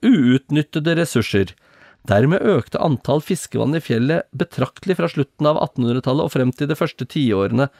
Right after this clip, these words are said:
av nittenhundretallet. Så kom krigen, og da den var over, skulle landet gjenreises. I Sør-Norge ble det bygget store vannkraftmagasiner, og mange ørretvann ble regulert. Det var lite kunnskap om konsekvensene det hadde for de ulike ørretstammene,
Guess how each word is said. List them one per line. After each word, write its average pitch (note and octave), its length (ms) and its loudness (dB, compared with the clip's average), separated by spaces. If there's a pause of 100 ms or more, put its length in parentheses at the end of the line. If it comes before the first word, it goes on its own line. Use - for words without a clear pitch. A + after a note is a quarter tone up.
(100)
av A2+ 280 0
nittenhundretallet. G2 800 -6 (800)
Så G3 180 4
kom A#3+ 220 2
krigen, A3+ 460 2 (240)
og D#3 180 2
da F#3+ 80 6
den F3 180 2
var G#3 220 4
over, G3 480 2
skulle F#3 320 0
landet D3+ 460 2
gjenreises. G2 800 -2 (120)
I B2+ 160 -4
Sør-Norge C3 800 2
ble D3 160 0
det D#3+ 140 -2
bygget D#3+ 320 -4
store D#3 580 0
vannkraftmagasiner, C#3+ 1120 -2
og D3+ 160 0
mange D#3+ 320 2
ørretvann A2+ 560 -2
ble A#2+ 240 0
regulert. A2+ 640 -2 (600)
Det G2+ 120 0
var G#2+ 140 2
lite D#3 400 -2
kunnskap C#3 500 -2
om D3 120 0
konsekvensene C#3+ 840 -4
det C#3 140 0
hadde A#2 220 -2
for B2+ 120 -4
de C#3 80 0
ulike B2+ 400 0
ørretstammene, B2+ 720 -2